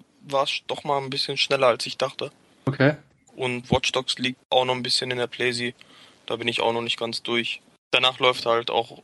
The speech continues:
Speaker 1: nebenbei auf dem Tablet Hearthstone immer noch.
Speaker 2: Oha.
Speaker 1: Immer noch, immer noch. Aber, äh, ja,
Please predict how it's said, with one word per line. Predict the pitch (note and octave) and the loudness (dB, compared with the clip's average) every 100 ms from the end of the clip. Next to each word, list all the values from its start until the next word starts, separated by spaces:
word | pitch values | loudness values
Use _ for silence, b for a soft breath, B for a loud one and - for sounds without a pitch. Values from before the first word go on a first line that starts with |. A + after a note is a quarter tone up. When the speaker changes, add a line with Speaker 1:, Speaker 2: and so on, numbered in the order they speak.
| _ | _
Speaker 1:
nebenbei | - B2+ B2 A#2+ A#2 | -6 0 0 2 2
auf | A2+ | 2
dem | A2+ | -4
Tablet | - A2+ A2+ A2 | -4 -2 -2 -2
Hearthstone | A#2 B2 - B2+ B2 | 0 0 -2 -4 -6
immer | B2 B2 | -4 -4
noch. | A#2+ - _ _ _ - | -6 -10 _ _ _ 2
Speaker 2:
Oha. | F#3 A2 - _ _ _ - | 2 2 -4 _ _ _ -6
Speaker 1:
Immer | C#3 B2 | -2 -2
noch, | A#2 - | -4 -10
immer | - B2+ A#2 | -12 -10 -8
noch. | A2 - _ _ - | -8 -12 _ _ -2
Aber, | A2 G#2+ G#2 - | 2 2 0 -4
äh, | A2 G#2+ - - - | -4 -4 -10 -14 -4
ja, | G#2+ | -4